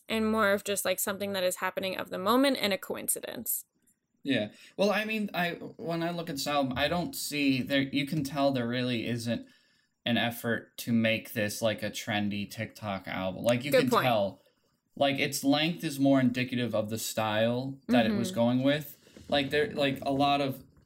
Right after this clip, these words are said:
Speaker 2: like, not even just punk, like, early, like, I would say, like, a lot of thrash metal bands, just in general, like, in the early days, especially, like, in coming up and having limited resources,
Speaker 1: Mm-hmm.
Speaker 2: these albums typically were very short.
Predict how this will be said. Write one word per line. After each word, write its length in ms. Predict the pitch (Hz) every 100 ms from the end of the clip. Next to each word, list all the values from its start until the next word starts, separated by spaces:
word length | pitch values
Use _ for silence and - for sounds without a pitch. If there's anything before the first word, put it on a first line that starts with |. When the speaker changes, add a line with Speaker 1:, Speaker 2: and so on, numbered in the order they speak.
| -
Speaker 2:
like, 180 | 143 127
not 200 | 156 226
even 200 | 262 185
just 260 | 139 - -
punk, 240 | 135 123
like, 180 | 117 113
early, 500 | 135 139 143 139 131
like, 240 | 127 110 - - - -
I 60 | -
would 60 | 147
say, 100 | 165
like, 160 | 156
a 40 | 135
lot 140 | 127
of 120 | 127
thrash 420 | - 113 113 113 120
metal 200 | 113 104
bands, 380 | 110 101 104
just 260 | 147 151 - -
in 160 | 143
general, 320 | 135 131 123
like, 260 | 113 107 - _ _
in 140 | 139 135
the 120 | 135
early 280 | 135 135 135
days, 540 | 127 117 113 107 113 -
especially, 520 | 117 - 127 - 135
like, 240 | 120 117
in 180 | 117 117
coming 320 | - 120 113
up 200 | 110 107
and 120 | 110 104
having 380 | 117 110 110
limited 380 | 110 113 110 107
resources, 720 | 107 113 - 131 135 151 175 -
Speaker 1:
Mm-hmm. 460 | 254 240 214 202 208
Speaker 2:
these 180 | 139 139
albums 480 | 139 196 180 139 135
typically 480 | - 139 151 135 117
were 260 | 104 101
very 320 | 101 101 101
short. 440 | 92 - 87 64